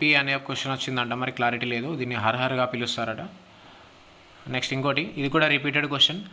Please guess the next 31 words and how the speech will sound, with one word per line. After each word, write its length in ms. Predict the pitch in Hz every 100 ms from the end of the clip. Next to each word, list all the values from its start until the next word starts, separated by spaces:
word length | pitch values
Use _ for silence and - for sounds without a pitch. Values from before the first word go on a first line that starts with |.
| - - -
బ్రహ్మ 380 | 123 135 151 170
సమాజ్ని 580 | 165 151 151 143 151 185
స్థాపించింది 640 | 143 131 139 135 143 139
ఎవరు? 300 | 123 123 156 226 - - -
అలాగే 260 | 131 135
ఆర్య 320 | 135 120 131 143
సమాజ్ని 420 | 143 131 127 160
స్థాపించింది 540 | 143 127 131 120 117
ఎవరు? 180 | 107 107 -
బ్రహ్మ 240 | 120 135 156
సమాజ్ని 500 | 156 147 139 156 143
రాజా 260 | 131 139
రామ్మోహన్ 400 | 139 135 131 123
రాయ్ 160 | 120 190 - - - - 123
పద్దెనిమిది 280 | 131 147
వందల 120 | 139 127
ఇరవై 100 | 131
ఎనిమిదిలో 280 | 131 127
స్థాపించాడు. 560 | 123 123 123 127 127 139 - - - - -
ఆర్య 220 | 127 147 165
సమాజ్ని 420 | 156 151 143 156
స్వామి 380 | 147 131 147 139
దయానంద 380 | 127 131 139
సరస్వతి 640 | 131 131 123 - 131 120 - -
ఎయిటీన్ 280 | 127 151 151
సెవెంటీ 300 | 139 135 127
ఫైవ్లో 260 | 127 139
స్థాపించడం 540 | - 123 113 113 123 131
జరిగింది. 380 | 107 101 95 - - - - - - - - - - - - -
Next 220 | 131 127 -
question, 320 | 139 143